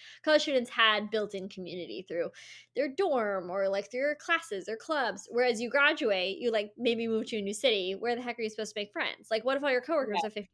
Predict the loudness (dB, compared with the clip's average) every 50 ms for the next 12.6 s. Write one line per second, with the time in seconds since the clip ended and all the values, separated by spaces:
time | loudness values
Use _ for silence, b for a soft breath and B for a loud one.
0 | -6 -6 -4 -2 0 0 0 0 -2 -4 -4 -4 -4 -2 -2 -2 -2 -2 -2 -2
1 | -2 -4 -6 -6 -6 -4 -2 -2 -2 -2 -2 -4 -4 -4 -6 -8 -8 -8 -8 -6
2 | -6 -2 -2 -2 -2 -2 -4 -2 -2 -2 -2 -2 -2 -2 -2 -2 -4 -4 -4 -2
3 | -2 -2 -2 -2 -8 -10 -10 -10 -12 -14 _ -12 -10 -10 -10 -10 -8 -6 -6 -6
4 | -4 -4 -4 -4 -4 -6 -6 -8 -10 -10 -8 -4 0 0 -2 -2 B B B B
5 | B B B 2 2 4 4 2 2 0 -4 -8 -12 _ _ _ -4 -2 2 4
6 | 4 4 6 6 6 6 6 4 0 2 0 0 0 -2 -4 -4 -4 -2 0 2
7 | 2 2 2 2 -2 -2 -2 -4 -4 -4 -4 -4 -6 -6 -6 -6 -6 -6 -6 -6
8 | -6 -4 -4 -4 -4 -6 -6 -8 -8 -8 -10 -12 -14 -14 B B B B B _
9 | _ _ 4 4 4 4 4 4 2 0 -2 _ _ _ _ _ _ _ _ _
10 | _ _ _ 0 2 4 4 6 4 4 2 2 2 2 2 2 2 4 4 4
11 | 4 4 4 2 2 0 0 0 -4 -4 -4 -6 -6 -6 -8 -6 -6 -8 -8 -6
12 | -6 -6 -6 -6 -4 -2 0 0 0 0 -2 -6